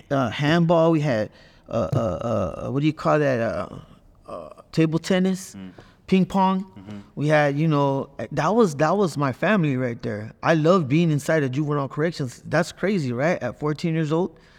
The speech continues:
Speaker 1: like, that's where all the homies were at. That's where we would get down and, and on site, you know, and, and so anyways, at fourteen years old, when I first walked into the juvenile hall cell, uh,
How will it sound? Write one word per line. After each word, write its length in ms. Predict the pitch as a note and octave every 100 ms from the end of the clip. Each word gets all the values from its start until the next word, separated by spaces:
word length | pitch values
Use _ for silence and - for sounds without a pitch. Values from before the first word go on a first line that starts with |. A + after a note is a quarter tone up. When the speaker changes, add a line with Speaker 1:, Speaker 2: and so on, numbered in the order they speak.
| - -
Speaker 1:
like, 220 | C#3+ -
that's 340 | C#3+ D#3 F#3 -
where 240 | F3+ D3+ - - -
all 140 | D3 E3+
the 100 | C#3+
homies 320 | D#3+ E3+ D#3+
were 140 | E3+
at. 240 | F3 F3+ - - - - _ _ _ _ _ _ -
That's 260 | C#3+ D3 E3+
where 240 | D#3 C3+
we 160 | C#3 D3
would 140 | C3
get 180 | C3+ D3+
down 420 | C#3+ D#3 E3+ E3+ - - - - _ _
and, 200 | C3 C3
and 180 | - C3+
on 180 | C3 D3
site, 480 | - D#3 D#3 F3+ -
you 140 | D3
know, 340 | D3 D3 D#3 - -
and, 320 | C3 B2+ B2+
and 240 | B2+ B2 -
so 260 | - - D3+
anyways, 480 | D3 G#3 F3 D#3+ D3 - - - -
at 180 | B2+ -
fourteen 340 | F3 F3+ G#3
years 180 | F#3 E3
old, 140 | F3+ E3
when 120 | C#3+
I 60 |
first 340 | C3 E3+ D#3+ D#3
walked 320 | D#3+ D3+ -
into 500 | F3+ E3+ D3+ - C#3+
the 60 | A#2
juvenile 380 | D3 C3+ C3+
hall 200 | D3+ E3
cell, 400 | C#3+ - B2+ B2 - _ _ _ - _ _ _ - _ _ _ _ - - -
uh, 360 | A#2 A2+ F2